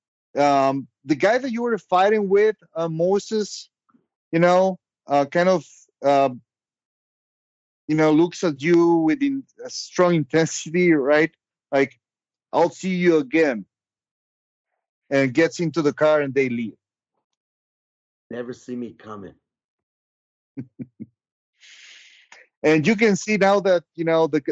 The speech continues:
Speaker 1: the guys leave, you can see, uh, Jerry with the, with the desktop tower, uh, kind of trembling a little bit, uh, hesitating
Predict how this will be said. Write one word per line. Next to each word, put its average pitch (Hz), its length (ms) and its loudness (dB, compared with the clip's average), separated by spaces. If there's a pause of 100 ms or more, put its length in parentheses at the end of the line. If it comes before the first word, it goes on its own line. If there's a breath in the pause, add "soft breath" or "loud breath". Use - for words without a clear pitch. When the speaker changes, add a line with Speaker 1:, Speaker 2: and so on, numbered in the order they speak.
Speaker 1:
the 143 80 -2
guys 170 340 0
leave, 175 240 0
you 165 80 -4
can 170 220 -2
see, 165 680 2
uh, 139 440 2 (260)
Jerry 185 580 0
with 156 280 -2 (140)
the, 127 380 0 (300)
with 135 160 -2
the 131 240 4
desktop 147 680 0
tower, 165 600 0 (420)
uh, 127 280 2
kind 156 220 0
of 143 160 0 (160)
trembling 165 480 0
a 151 60 0
little 160 240 4
bit, 156 480 2 (480)
uh, 131 320 0
hesitating 160 1160 0